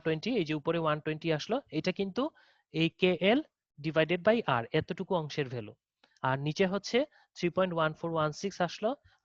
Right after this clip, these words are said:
আর ম্যাটেরিয়াল প্রপার্টিজ থার্টি সিক্স দেয়া আছে, এই যে এ থার্টি সিক্স, এই যে এখানে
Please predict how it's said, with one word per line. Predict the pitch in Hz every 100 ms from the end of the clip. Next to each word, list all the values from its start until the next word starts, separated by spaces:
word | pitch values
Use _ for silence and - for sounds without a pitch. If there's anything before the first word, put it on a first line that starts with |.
| 139 135
আর | 139 139
ম্যাটেরিয়াল | 156 175 190 196 -
প্রপার্টিজ | - 165 - - 175
থার্টি | 143 156 -
সিক্স | 208 - 147
দেয়া | 143 143
আছে, | - 226 - _ 139
এই | 156
যে | 156
এ | 180 -
থার্টি | 165 156 156
সিক্স, | 208 - - 151
এই | 147
যে | 151
এখানে | -